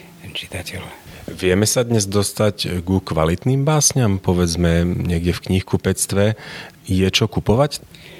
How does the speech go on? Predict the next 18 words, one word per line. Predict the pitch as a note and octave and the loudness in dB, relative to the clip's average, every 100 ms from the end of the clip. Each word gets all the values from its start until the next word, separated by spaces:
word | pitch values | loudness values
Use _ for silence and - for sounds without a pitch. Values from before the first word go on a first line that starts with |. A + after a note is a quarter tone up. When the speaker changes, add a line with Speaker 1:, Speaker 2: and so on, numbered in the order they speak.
| - | -6
Speaker 1:
No, | - | -2
myslím, | - - C#3 | 0 0 0
že | B2 A#2+ | 2 4
hej, | B2 B2 G2+ E2+ - - - - | 4 2 0 -6 -14 -18 -16 -6
ja | A2 G2+ - - | -6 -6 -10 -6
nechodievam | A#2 - G#2 G#2+ G2 | -6 -4 -6 -4 -6
často, | G2 G#2 - G#2+ G2+ - - - | -8 -4 -2 -2 -6 -8 -14 -10
ale | - G#2 | -6 -4
keď | G2 F#2+ - | -4 -4 -4
zájdem | G2+ A2 A2+ A2 G#2 | 0 0 2 0 -2
a | - G2+ - - - | -2 -4 -8 -14 -4
hneď | A2 A2 | 0 0
zamierim | G2+ G2 G#2+ G2+ G2+ - | 2 2 2 0 -2 -6
k | - | -6
miestu, | G2 A2 G#2 - | 0 2 2 0
kde | F#2+ F#2+ F#2 | -2 0 -2
je | |
poézia, | - G2+ G2+ G2 G2+ G#2 | 2 2 2 2 2 2